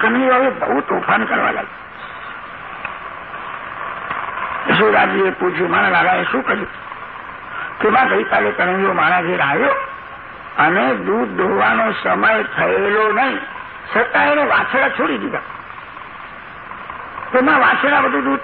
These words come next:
પી ગયા અને હું પછી દૂધ દોવા ગઈ તે મને બસેર પણ દૂધ મળ્યું નહીં."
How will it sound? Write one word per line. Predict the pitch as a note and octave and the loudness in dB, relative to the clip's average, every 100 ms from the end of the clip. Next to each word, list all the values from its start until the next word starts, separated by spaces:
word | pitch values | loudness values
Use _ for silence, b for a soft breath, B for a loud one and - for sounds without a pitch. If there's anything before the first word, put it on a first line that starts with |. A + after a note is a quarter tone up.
| - | 0
પી | E3 B2+ | 0 2
ગયા | A#2+ - - - - | 2 0 -4 -4 0
અને | C4 | 2
હું | B3 C#4+ | 2 2
પછી | C4+ B3 C#4 | 2 0 0
દૂધ | A#3+ C#4+ | 0 -2
દોવા | A#3 B3+ C4+ - | 2 4 4 4
ગઈ | B3 C4+ C#4 | 2 0 2
તે | C4+ | 2
મને | C4+ C#4 | 2 2
બસેર | A3+ - D4 D#4 | 0 0 2 2
પણ | D4+ B3 | 0 2
દૂધ | A3 | 0
મળ્યું | F#3 F#3+ F#3+ G3+ | 0 0 0 0
નહીં." | G3 | -2